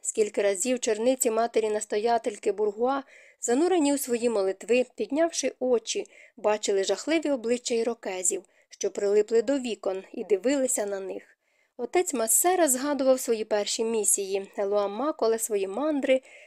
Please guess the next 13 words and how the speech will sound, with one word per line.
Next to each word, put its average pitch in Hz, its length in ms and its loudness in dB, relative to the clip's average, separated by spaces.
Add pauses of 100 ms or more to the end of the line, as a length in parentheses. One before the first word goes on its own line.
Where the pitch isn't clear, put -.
Каваліє 277 580 0
Міссісіпі, 262 960 -2
Дарибу 202 460 0
перші 302 440 -2
дні 202 300 -4
Квебеку. 190 680 -4 (440)
І 220 60 -10
настільки 262 500 0
велика 254 460 2
була 226 240 0
влада 214 480 0
цих 202 240 -4
спогадів, 208 680 -2